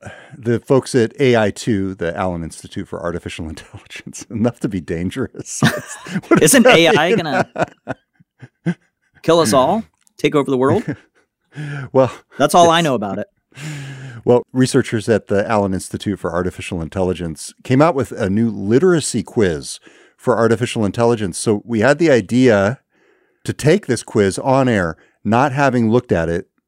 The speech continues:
Speaker 1: except for I looked at the first question, as I mentioned, and I, I am not sure if I'm <laughs> gonna be able to do this quiz. Not sure how this is gonna turn out.
Speaker 2: Maybe we're bo-, we'll both flunk,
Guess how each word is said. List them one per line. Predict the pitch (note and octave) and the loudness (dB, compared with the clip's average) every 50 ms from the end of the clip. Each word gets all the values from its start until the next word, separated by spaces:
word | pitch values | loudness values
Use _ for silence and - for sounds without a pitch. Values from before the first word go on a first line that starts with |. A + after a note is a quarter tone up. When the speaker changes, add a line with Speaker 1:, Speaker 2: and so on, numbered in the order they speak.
| _ | _
Speaker 1:
except | - - - C#3 B2 - | -10 -4 -2 -2 0 2
for | A#2+ G2+ | 2 4
I | G2 | 4
looked | G#2+ B2+ - - | 4 2 2 0
at | A2 | 0
the | - G2 | -2 -2
first | - - G#2+ - - - - _ _ _ | 0 0 -2 -2 -2 -8 -14 _ _ _
question, | - B2 A2 - - - F2+ | -2 0 0 0 0 -4 -4
as | E2 D#2+ G2+ | -4 -2 -2
I | F2 | -2
mentioned, | E2+ F2+ F2+ - - - E2+ E2+ | -2 -2 -4 -4 -6 -6 -6 -4
and | E2+ E2 | -4 -4
I, | E2 E2+ - - _ | -6 -6 -8 -10 _
I | - - F2 D#2+ D#2+ - - - _ _ _ - | -12 -8 -6 -6 -6 -8 -12 -20 _ _ _ -6
am | G2+ F2+ D#2+ C#2 - _ _ _ _ _ - _ _ - | -4 -4 -4 -6 -10 _ _ _ _ _ -20 _ _ -2
not | A2 C3 C3 C#3 - | 0 2 2 0 0
sure | - - - C3+ A2+ | -2 0 2 4 4
if | G2+ - | 4 2
I'm | A2+ G#2 B2 | 0 -2 -2
<laughs> | |
gonna | - - - C#3 A2 | -4 -2 0 0 0
be | - - - D#3 | 0 2 2 4
able | B2 - E3+ | 4 4 2
to | - - - | 0 -2 -8
do | A#2 F#2+ A2+ A2+ A#2 | -6 -2 0 0 2
this | G#2+ G2 - | 0 0 -2
quiz. | - - - G#2+ F#2+ E2+ - - - - - - | -2 -2 -2 0 0 0 -4 -8 -16 -20 -10 -2
Not | - C3 B2 | 0 0 2
sure | - C#3 A#2 | 2 2 2
how | A2 G#2+ | 2 2
this | G2 G2+ | 0 -2
is | - - | -6 -4
gonna | - G#2+ F#2+ F2 | -2 -2 -2 -2
turn | - G#2+ G2 F#2 | -2 -4 -2 -2
out. | F#2+ F#2 E2+ | 0 0 2
Speaker 2:
Maybe | B2+ C#3 C#3 | 2 2 4
we're | D3 C#3 | 4 2
bo-, | B2+ B2+ B2+ B2+ - | 2 2 0 -2 -2
we'll | C3+ B2+ C#3 C3+ | 0 2 2 2
both | B2 C#3 C#3 C#3+ C#3 - - | 4 4 2 2 0 -2 -4
flunk, | C3+ C3+ C3+ A#2 G2 - | 0 0 0 0 0 -4